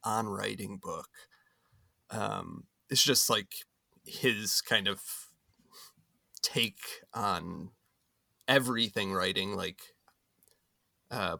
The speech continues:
both its place in your life and just, like, how to do it somewhat, and, um,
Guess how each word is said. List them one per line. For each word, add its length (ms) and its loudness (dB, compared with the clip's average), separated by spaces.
both 180 6
its 140 -6
place 300 0
in 60 -4
your 140 -2
life 400 -4
and 160 -2
just, 220 -2
like, 200 -12
how 200 0
to 80 -4
do 240 -6
it 100 -6
somewhat, 480 -4
and, 160 -10
um, 400 -6